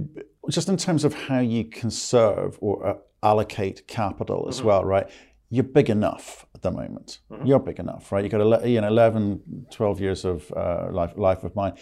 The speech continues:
Speaker 2: Mm-hmm.
Speaker 1: Do you spend time, money, effort on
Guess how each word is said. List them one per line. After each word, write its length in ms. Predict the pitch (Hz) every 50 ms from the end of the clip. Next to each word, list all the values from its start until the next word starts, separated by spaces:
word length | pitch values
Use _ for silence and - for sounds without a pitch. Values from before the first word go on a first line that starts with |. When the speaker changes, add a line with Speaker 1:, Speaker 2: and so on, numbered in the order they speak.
| -
Speaker 2:
Mm-hmm. 240 | - 147 151 147 135
Speaker 1:
Do 140 | 107 - 143
you 720 | 156 165 170 175 170 143 123 117 120 117 113 110 107 -
spend 640 | - - - - - 107 92 85 90 98 104 107 - - _ _ _ _ _ _ _ _ _ _ -
time, 460 | - - 127 117 110 113 110 104 107
money, 280 | 107 107 101 98 98 -
effort 480 | - 95 95 92 - - 92 90 90 - _ _ -
on 500 | - 101 98 95 95 95 92 92 92 87